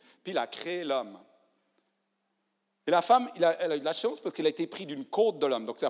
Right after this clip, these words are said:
il a pas fait de papette, il a pris, il a fait quelque chose, voyez ? Mais quand l'humus pense être plus haut que Dieu, aussi parfait que Dieu, alors il y a un problème. Il y a un problème.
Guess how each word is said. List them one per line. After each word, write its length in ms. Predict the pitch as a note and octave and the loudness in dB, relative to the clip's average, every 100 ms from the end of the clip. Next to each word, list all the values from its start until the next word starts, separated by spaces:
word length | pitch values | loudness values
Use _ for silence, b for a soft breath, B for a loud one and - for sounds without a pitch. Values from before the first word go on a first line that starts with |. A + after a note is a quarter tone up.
| - | -2
il 80 | F3 | -2
a 60 | |
pas 120 | - G#3 | 0 -2
fait 140 | - | -4
de 60 | - | -2
papette, 420 | F3 - F3+ - | -2 0 -2 -2
il 80 | B2 | -10
a 60 | |
pris, 260 | - - C3 b b b D3 | -10 -12 -12 b b b -8
il 100 | C#3 | -6
a 80 | |
fait 200 | A#2+ F#3 | -4 -6
quelque 200 | - F3 | -6 -8
chose, 240 | - C#3+ A2 | -4 -4 -4
voyez ? 220 | A2+ F#3+ C4+ _ _ _ _ _ _ _ _ _ _ _ _ _ _ _ _ _ _ _ _ - - _ _ _ _ | -6 -6 -8 _ _ _ _ _ _ _ _ _ _ _ _ _ _ _ _ _ _ _ _ -20 -20 _ _ _ _
Mais 100 | E3 | -8
quand 200 | F3+ C#4+ | 2 4
l'humus 560 | D4 D#4 D4+ D#4+ C#4 - - | 4 4 4 4 2 0 6
pense 300 | B3+ C4 B3 | 6 6 2
être 280 | A#3 - - | 0 -2 -4
plus 300 | F#4 E4+ E4+ | 2 8 10
haut 240 | E4+ E4 | 12 10
que 120 | E4 | 8
Dieu, 460 | C4+ F3+ G3 F#3+ B3 - - - _ b b b | 2 2 6 6 4 0 -20 -20 _ b b b
aussi 320 | B3 - B3+ | 4 4 -4
parfait 680 | - - A#3 - - C#4 C#4+ | -2 0 2 0 2 4 4
que 140 | C4 | 2
Dieu, 340 | E3+ D#3+ F#3 G#3+ B | -2 0 0 -2 B
alors 180 | - A3 | 4 6
il 40 | |
y 20 | G#3 | 6
a 40 | |
un 60 | D#3 | 4
problème. 400 | - D#3 G#2+ B2+ _ _ _ _ _ _ _ - | 0 -6 -8 -16 _ _ _ _ _ _ _ -14
Il 80 | - | -6
y 20 | |
a 60 | G3 | -6
un 40 | |
problème. 380 | - B2+ G2+ | -6 -12 -12